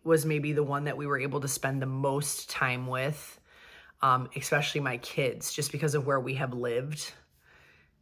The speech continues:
Um, once we moved to Utah, we were not able to see him quite as much, but I'm,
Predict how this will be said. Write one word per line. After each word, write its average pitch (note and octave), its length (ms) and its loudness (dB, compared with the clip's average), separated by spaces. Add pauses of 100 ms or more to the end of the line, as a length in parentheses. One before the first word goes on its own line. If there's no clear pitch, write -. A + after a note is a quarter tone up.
(200)
Um, A#2+ 560 -2 (540)
once D3 200 -2
we D3+ 80 -2
moved C#3+ 540 -4
to - 160 -4
Utah, C3+ 420 4
we D3+ 80 4
were C3 160 0
not C3 240 2
able C3 220 -2
to B2+ 80 -6
see C3 240 -6
him B2+ 180 -2
quite B2 220 0
as B2 160 -6
much, B2 440 -4 (300)
but C3 300 2
I'm, B2+ 260 -6